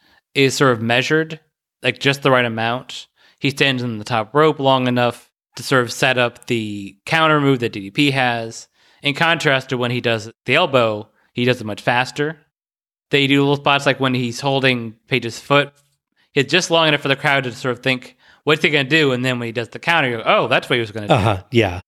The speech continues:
Speaker 2: And this is still early enough in, uh, Page's career that you might not really have expected the spinning lariat at this point.
Speaker 1: Yes.
Speaker 2: I'm sure he's done it a few times,
Speaker 1: Mm-hmm.
Speaker 2: but it's not a super well-established spot of a top-ranked performer yet.
Speaker 1: Yeah.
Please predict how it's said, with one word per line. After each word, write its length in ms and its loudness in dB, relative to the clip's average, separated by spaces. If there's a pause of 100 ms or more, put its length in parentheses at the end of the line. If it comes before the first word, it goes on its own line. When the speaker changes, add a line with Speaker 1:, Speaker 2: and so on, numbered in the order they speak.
(120)
Speaker 2:
And 100 2
this 140 2
is 80 2
still 240 2
early 300 6
enough 300 2
in, 200 2
uh, 380 -2
Page's 340 0
career 260 0
that 100 -2
you 100 -2
might 180 0
not 160 -6
really 240 0
have 100 -2
expected 440 -2
the 80 -2
spinning 280 -2
lariat 360 0
at 120 -6
this 140 -2
point. 440 -8
Speaker 1:
Yes. 400 -2
Speaker 2:
I'm 100 2
sure 200 2
he's 100 -2
done 260 2
it 80 4
a 60 4
few 220 2
times, 360 0
Speaker 1:
Mm-hmm. 100 -8
Speaker 2:
but 280 0 (400)
it's 180 -2
not 260 2
a 340 -2 (160)
super 400 4
well-established 720 2
spot 280 0
of 60 -2
a 60 0
top-ranked 760 -2
performer 440 -2
yet. 320 -8
Speaker 1:
Yeah. 240 -2